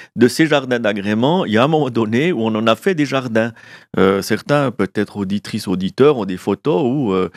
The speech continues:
bah, ils se sont mis à, à la bêche et au râteau <laughs> durant ces, ces, ces années entre quarante et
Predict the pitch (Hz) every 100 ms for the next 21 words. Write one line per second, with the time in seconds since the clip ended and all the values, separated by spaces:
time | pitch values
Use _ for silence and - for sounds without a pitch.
0 | - - - - 107 107 101 - 98 107
1 | 135 104 92 80 98 101 98 107 104 110
2 | 104 98 95 - 147 135 - 92 - -
3 | - 110 107 - 110 101 95 104 95 -
4 | 98 101 104 120 104 - 92 - 98 101
5 | 107 110 95 92 90